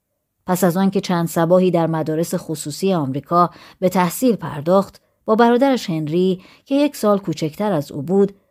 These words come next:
برای تحصیل در یک مدرسهٔ خصوصی به فرانسه فرستاده شد. در آنجا با شارکو و دیگر آسیب شناسان روان به کار مشغول شدند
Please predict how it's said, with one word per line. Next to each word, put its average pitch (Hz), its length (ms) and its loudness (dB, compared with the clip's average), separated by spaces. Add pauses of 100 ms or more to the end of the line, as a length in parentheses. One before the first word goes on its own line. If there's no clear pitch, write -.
(100)
برای 254 260 4
تحصیل 175 440 -2
در 151 140 -2
یک 170 180 -4
مدرسهٔ 147 460 -6
خصوصی 165 680 -6 (220)
به 196 100 -2
فرانسه 196 440 2
فرستاده - 540 -14
شد. - 260 -20 (420)
در 170 140 0
آنجا 180 420 2 (260)
با 175 140 0
شارکو 185 580 2
و 180 120 2
دیگر 156 280 -2
آسیب 165 360 -4
شناسان 165 520 -4
روان 160 580 0 (260)
به 214 120 -2
کار 208 260 2
مشغول - 440 -8
شدند - 460 -18